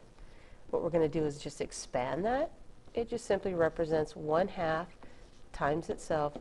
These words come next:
three times. Multiplying fractions, multiply the numerator,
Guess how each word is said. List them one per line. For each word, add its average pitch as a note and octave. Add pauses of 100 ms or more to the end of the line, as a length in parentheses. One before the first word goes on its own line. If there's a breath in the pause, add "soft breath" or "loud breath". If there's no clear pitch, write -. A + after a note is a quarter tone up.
(200)
three D3
times. D#3+ (840 loud breath)
Multiplying D3+
fractions, D3 (100)
multiply D3+
the C#3
numerator, F#3